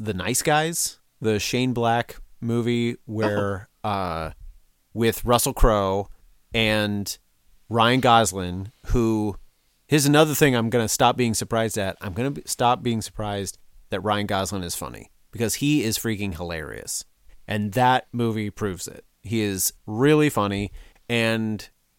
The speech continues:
Speaker 1: uh, it's a two-hander kind of thing. Um,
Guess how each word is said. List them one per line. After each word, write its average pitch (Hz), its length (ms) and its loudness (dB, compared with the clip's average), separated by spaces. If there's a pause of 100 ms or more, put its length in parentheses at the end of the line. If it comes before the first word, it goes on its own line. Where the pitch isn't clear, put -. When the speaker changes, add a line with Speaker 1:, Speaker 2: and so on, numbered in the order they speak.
(220)
Speaker 1:
uh, 104 380 -2
it's 110 220 -4
a 113 40 -2
two-hander 131 680 2
kind 110 240 -4
of 98 60 -6
thing. 98 440 -4 (420)
Um, 95 460 -4